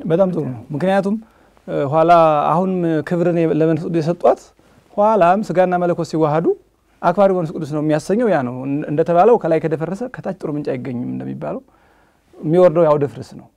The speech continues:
ታች መጠራረግ የሞኞች ነው። ማጥራት ካለብን ላይኛው ነው ልና-፣ ልናጠራ የምንችለው። መጀመሪያውኑ፣ እ፣ ቅድም እንደተነገረው የክብርን፣ መንግስትን፣ ስልጣንን ለመንፈስ ቅዱስ የሰጡት ኋላ በነገረ ተዋህዶ አክባሪው መንፈስ ቅዱስ ነው ሲሉ ለምን ስንላቸው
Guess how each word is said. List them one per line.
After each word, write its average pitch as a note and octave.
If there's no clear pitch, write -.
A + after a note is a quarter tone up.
ታች D#3
መጠራረግ F3
የሞኞች C#3+
ነው። B2
ማጥራት D3
ካለብን E3+
ላይኛው E3
ነው C3+
ልና-፣ A#2+
ልናጠራ C3
የምንችለው። A#2+
መጀመሪያውኑ፣ F#3
እ፣ -
ቅድም D3
እንደተነገረው E3
የክብርን፣ C#3+
መንግስትን፣ D#3
ስልጣንን D3+
ለመንፈስ G#3
ቅዱስ A3+
የሰጡት G#3+
ኋላ G#3
በነገረ F#3
ተዋህዶ F3+
አክባሪው F#3
መንፈስ E3+
ቅዱስ C#3+
ነው A#2
ሲሉ E3+
ለምን G3
ስንላቸው E3